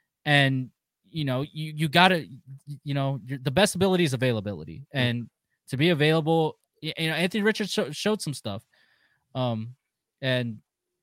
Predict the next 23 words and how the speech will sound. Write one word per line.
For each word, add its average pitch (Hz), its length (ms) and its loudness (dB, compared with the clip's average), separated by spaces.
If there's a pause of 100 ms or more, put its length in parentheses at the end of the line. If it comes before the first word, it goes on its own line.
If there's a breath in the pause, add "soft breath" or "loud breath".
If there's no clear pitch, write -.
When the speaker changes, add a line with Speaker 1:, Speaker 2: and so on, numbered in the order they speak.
(180)
Speaker 1:
yeah, 127 640 -2
I, 135 80 -8
I, - 80 -8
I 139 80 -4
really 156 260 0
love 139 240 2
that, 117 280 -2
that, 117 180 -4
that 110 140 -6
Trevor 127 220 -4
Lawrence 117 280 -4
did 113 160 -6
that 104 180 -8
for 101 240 -6
him, 98 180 -6
and 110 160 -6
hopefully, 110 600 -6
you 120 100 -10
know, 104 240 -8
he 113 100 -12
takes - 300 -8 (320)
Trevor's 101 300 -8
advice. 95 440 -10